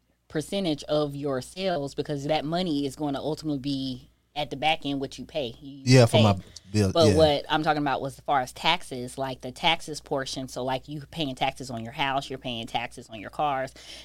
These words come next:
Speaker 1: you're paying food tax, you're paying s-, well, sales tax, all of those taxes. Well, yeah. Well, I'm, I'ma stick to just employment right now, but you do have taxes on all of those.
Speaker 2: Mm-hmm.
Speaker 1: But your employment, you have to pay the I R S.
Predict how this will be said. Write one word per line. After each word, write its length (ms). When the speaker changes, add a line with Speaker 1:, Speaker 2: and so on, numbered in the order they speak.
Speaker 1:
you're 140
paying 340
food 320
tax, 440
you're 80
paying 360
s-, 200
well, 160
sales 380
tax, 420
all 220
of 60
those 200
taxes. 480
Well, 320
yeah. 240
Well, 280
I'm, 300
I'ma 160
stick 460
to 100
just 560
employment 640
right 200
now, 400
but 200
you 80
do 140
have 240
taxes 320
on 160
all 160
of 60
those. 280
Speaker 2:
Mm-hmm. 320
Speaker 1:
But 160
your 140
employment, 500
you 140
have 100
to 80
pay 160
the 100
I 200
R 160
S. 240